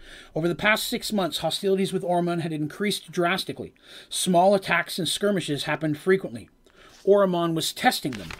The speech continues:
looking for weaknesses. Her most recent report from the Shadow Company showed large troop movements of the Or-, on the Oromonian border. Mercy knew it would only be a matter of time. Suddenly, a figure stepped out of the shadow that none of them knew was there.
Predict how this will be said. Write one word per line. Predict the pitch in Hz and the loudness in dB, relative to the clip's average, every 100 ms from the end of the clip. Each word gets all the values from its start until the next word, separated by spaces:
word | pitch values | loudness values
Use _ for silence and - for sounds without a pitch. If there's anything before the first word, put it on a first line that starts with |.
| - - - - - | -16 -16 -16 -16 -4
looking | 175 208 180 | 2 2 2
for | 151 170 | -2 -4
weaknesses. | 175 214 147 - 80 - - - _ _ _ - - | -2 -4 -6 -10 -14 -18 -20 -20 _ _ _ -20 -6
Her | 175 | 0
most | 175 165 | 2 0
recent | 185 226 220 170 | 0 -2 -2 -6
report | 156 196 190 | -2 0 0
from | 196 160 | 0 -4
the | |
Shadow | 147 190 185 | -2 -2 0
Company | 165 175 175 180 | -2 -4 -4 -6
showed | - 165 | -4 -2
large | 156 180 190 - | 2 6 4 2
troop | - 240 | -4 -2
movements | 156 139 147 - | -2 -2 -2 -4
of | 147 | -8
the | |
Or-, | 160 160 - | -6 -6 -4
on | 160 | -2
the | 160 | 0
Oromonian | 165 170 170 175 160 | 0 0 -2 -2 -2
border. | 147 185 143 90 _ _ _ - - - - - | 0 -2 -2 -6 _ _ _ -20 -20 -20 -20 -6
Mercy | 160 165 185 | -2 -2 0
knew | 180 214 | 2 4
it | 160 | 4
would | 151 | 2
only | 165 185 135 | -2 -2 -2
be | 120 131 | -2 -4
a | |
matter | 110 95 95 | -6 -10 -12
of | - | -14
time. | - 110 95 80 _ _ _ _ _ _ _ _ _ _ _ _ _ _ _ - - - | -14 -16 -16 -20 _ _ _ _ _ _ _ _ _ _ _ _ _ _ _ -20 -20 -12
Suddenly, | - 233 220 185 175 | -2 2 2 2 -2
a | |
figure | - 233 190 151 | -2 -4 -2 -2
stepped | - 165 156 | -2 -4 -2
out | 151 | -2
of | 151 | -4
the | 147 | -4
shadow | - 180 127 104 | -4 -4 -4 -8
that | 139 | -6
none | 147 156 175 | -4 0 0
of | 131 | -2
them | 113 117 | -6 -8
knew | 117 | -6
was | 113 117 | -8 -8
there. | 117 113 90 | -8 -8 -10